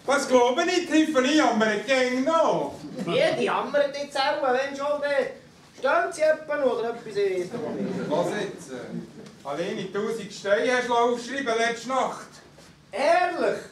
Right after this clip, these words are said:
Speaker 2: Das hab ich gar nicht so realisiert.
Speaker 1: Was macht zusammen mit dem Kümmel von den letzten paar Wochen?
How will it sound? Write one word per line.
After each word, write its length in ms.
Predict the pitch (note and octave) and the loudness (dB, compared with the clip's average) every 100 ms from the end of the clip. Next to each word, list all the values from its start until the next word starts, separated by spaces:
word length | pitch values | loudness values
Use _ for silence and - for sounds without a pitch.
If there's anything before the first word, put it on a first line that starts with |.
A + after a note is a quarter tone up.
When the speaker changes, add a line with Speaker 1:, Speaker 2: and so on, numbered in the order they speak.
| - - _ | -20 -20 _
Speaker 2:
Das 180 | C#4 C#4 | -4 0
hab 160 | A3 | 0
ich 80 | G3+ | 2
gar 280 | C4 D4+ D4+ | 2 2 0
nicht 180 | C#4+ - | -2 -2
so 100 | C#4+ | -2
realisiert. 920 | C#4+ A#3+ G#3+ G3 G3+ C#4+ F4 F#4+ - - - D#4+ D4+ G#3+ G3 | -2 -2 0 0 -2 -6 -6 -4 -6 -8 -12 -14 -12 -12 -6
Speaker 1:
Was 200 | D4 D4+ | -2 -2
macht 280 | G3+ D#3 - | -2 -6 -4
zusammen 500 | D#4+ D#4+ A#3 F#3 D3+ - - - | 0 0 0 -2 -4 -6 -16 -14
mit 200 | F#3 F#3 | -8 -4
dem 240 | G3 F#3+ F3 | -4 -4 -2
Kümmel 420 | C4+ C#4+ A3 F3 | -2 0 0 -4
von 100 | F#3+ | -4
den 260 | G#3 G#3+ A#3+ | 0 0 0
letzten 320 | - B3 A#3+ | -4 -8 -4
paar 240 | B3 B3 | -2 -2
Wochen? 560 | D4+ C#4+ - - E3 | 0 0 -2 -6 -6